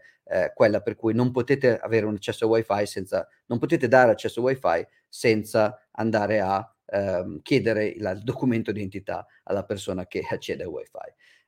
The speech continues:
Ehm, quindi, eh, si passa da censurare lo speech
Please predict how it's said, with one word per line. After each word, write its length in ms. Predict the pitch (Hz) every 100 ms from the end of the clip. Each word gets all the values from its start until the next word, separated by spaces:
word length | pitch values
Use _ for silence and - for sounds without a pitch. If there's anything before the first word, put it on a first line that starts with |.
| -
Ehm, 920 | 131 123 120 117 117 113 110 110 110
quindi, 400 | 147 127 101 -
eh, 200 | - 92
si 200 | 78 -
passa 280 | 143 139 -
da 160 | 113 117
censurare 460 | - 131 - 170
lo 80 | 160
speech 500 | 202 - 95 - 117